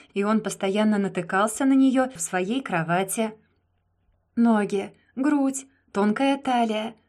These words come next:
Он уже прекрасно знал свою жену на ощупь. Сколько раз просыпался, держа её в объятиях. А ещё эти невесомые тряпочки,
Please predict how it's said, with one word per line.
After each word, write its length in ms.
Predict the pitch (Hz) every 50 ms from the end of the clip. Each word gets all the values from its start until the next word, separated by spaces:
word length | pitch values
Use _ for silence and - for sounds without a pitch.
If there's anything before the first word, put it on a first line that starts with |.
| _ _ _ _ _
Он 240 | 196 185 185 185 180
уже 360 | 175 170 180 185 180 175 170
прекрасно 680 | 170 - 220 262 254 - 226 208 180 165 - - 180 175
знал 260 | 165 185 185 175 170
свою 420 | 165 - - 185 180 170 180 175 165
жену 300 | 156 175 190 214 277 302
на 240 | 254 202 180 175
ощупь. 400 | 190 220 240 - - - 247 - - - _ _ _ _ _ _ _ _ _ _ _ _ _
Сколько 400 | - - - 285 294 294 302 311
раз 340 | 311 294 226 180 165 170 - - - - _
просыпался, 800 | - 202 190 - 226 220 - 269 294 294 294 - - 185 175 - - - -
держа 400 | 185 185 202 196 180 165 196 233
её 420 | 277 277 - 208 185 165 226 247
в 60 | 220
объятиях. 800 | 208 190 165 185 185 202 208 220 214 - 226 - 151 - - - _ _ _ _ _ _ _ _ _ _ _
А 260 | 185 185 180 180 175
ещё 420 | 175 175 170 165 190 185 - - 214
эти 320 | 208 190 185 190 190 -
невесомые 640 | 196 190 190 185 185 180 - 226 220 214 220 208 202
тряпочки, 760 | 208 208 185 180 180 190 190 202 190 - - - 196 180